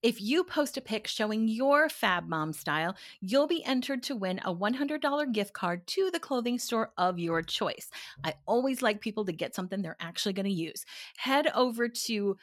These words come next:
Facebook or Instagram to see the post for complete details, and I cannot wait to see what you are wearing. We'll be back next week with a conversation with my favorite parenting expert on what it takes to be a good mom in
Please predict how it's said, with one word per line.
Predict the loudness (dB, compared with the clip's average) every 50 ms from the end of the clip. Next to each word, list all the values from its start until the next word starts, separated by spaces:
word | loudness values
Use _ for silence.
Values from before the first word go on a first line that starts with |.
| -12 -20 -20 _ _ _
Facebook | 2 2 2 2 2 -2 -2 -2 -2 0
or | 0 0 2
Instagram | 2 2 2 2 0 -4 -4 -2 0 0 0 0 -2
to | -4
see | -4 -4 -4
the | -2 -4
post | -2 0 0 0 0 -2
for | -4 -4 -6 -4
complete | -6 -8 -10 -6 -4 -4 -4 -4 -4 -4
details, | -4 -4 -4 -4 -4 -2 -2 0 0 0 -2 -4 -8 -14 -16 -18 -10 -8
and | -6 -4 -4
I | -4 -6
cannot | -8 -8 -4 -2 0 0 2 0 0 -2 -2
wait | -4 -2 0 0 0 0 -2 -4 -6
to | -6 -6 -6
see | -6 -6 -4 -4 -4 -4
what | -4 -4 -6 -6
you | -6 -6 -6 -6 -4 -6
are | -6 -8 -6
wearing. | -8 -8 -8 -8 -8 -8 -10 -12 -14 -18 -20 _ _ -20 -20 -18 -18 -20 -20 _ _
We'll | 0 4 4 4 6
be | 4 2 2
back | 4 2 2 2 0
next | -2 0 0 0 0 -2 -6 -10 -8
week | -6 -4 -4 -4 -4
with | -4 -4 -4
a |
conversation | -4 -2 -4 -4 -2 -2 -4 -4 -2 -2 -2 -2 -4 -4 -4 -6 -6 -8 -12 -16 -20 -20 -8 _
with | 0 0 0 2
my | 0 0 0 0 -2 -4 -8 -16 _ _
favorite | 0 2 2 2 2 0 -2 -4 -4
parenting | -2 -2 0 0 0 0 0 -2 -2 0
expert | -2 -2 -2 -4 -4 -4 -2 -2 0
on | 0 0 0
what | 0 0 -2
it | -2 -4
takes | -6 -8 -10 -10 -10 -10 -12
to | -10 -6
be | -4 -2 -2
a | -2
good | -2 -2 -4 -2
mom | -2 -4 -4 -4 -4 -6 -4
in | -6 -6 -6